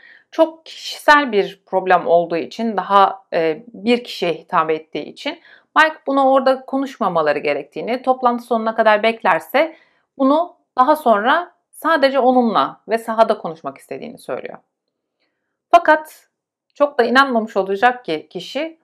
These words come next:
daha toplantı devam ederken dönüyor arkasında gidiyor ve, e, üretim sahasına giriyor. Toplantı bittikten sonra Mike Hoseus arkasından gidiyor, kişiyi buluyor, nasıl bir problemi olduğunu anlattırıyor.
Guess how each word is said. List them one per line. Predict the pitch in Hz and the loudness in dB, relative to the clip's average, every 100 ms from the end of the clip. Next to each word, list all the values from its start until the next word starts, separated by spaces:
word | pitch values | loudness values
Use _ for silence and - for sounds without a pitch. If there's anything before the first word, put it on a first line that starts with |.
| _ | _
daha | 254 262 | 4 4
toplantı | 262 247 240 220 208 | 2 0 0 0 4
devam | 233 226 175 | 4 6 2
ederken | 147 139 147 - 269 285 | -4 -6 -6 -4 -4 -4
dönüyor | 262 220 156 | -4 -2 -2
arkasında | 147 147 - 156 | -2 -10 -16 -12
gidiyor | 190 185 220 262 | -8 -2 -2 0
ve, | 233 269 _ _ _ _ - | -2 -2 _ _ _ _ -2
e, | 202 196 | 0 2
üretim | 226 226 - | 2 0 -4
sahasına | - 147 - 220 | -2 0 0 -4
giriyor. | 220 170 151 - - _ _ _ _ _ _ _ _ _ _ _ - | -4 -2 -4 -4 -8 _ _ _ _ _ _ _ _ _ _ _ 4
Toplantı | 330 339 381 370 | 6 6 4 0
bittikten | 330 330 330 330 339 | -6 -8 -2 -2 -2
sonra | 330 196 165 208 311 - | -2 -4 -2 -2 -2 -2
Mike | 226 226 | -2 -2
Hoseus | 226 233 233 185 208 233 _ _ _ _ _ _ | -2 -4 -2 -2 -4 -8 _ _ _ _ _ _
arkasından | 220 226 220 - 185 156 170 | 0 2 -8 -10 -8 -8 -8
gidiyor, | 196 220 220 240 - _ _ - | -4 0 0 0 -4 _ _ -16
kişiyi | 190 - 170 - | -14 -12 -14 -10
buluyor, | - 220 240 240 240 226 | -4 0 2 0 -2 -4
nasıl | 226 226 | -4 -4
bir | 202 | -8
problemi | 208 185 185 185 | -6 -8 -6 -2
olduğunu | 220 214 233 233 226 | -2 0 -2 0 0
anlattırıyor. | 226 233 233 233 226 226 | 0 -2 -4 -10 -4 -4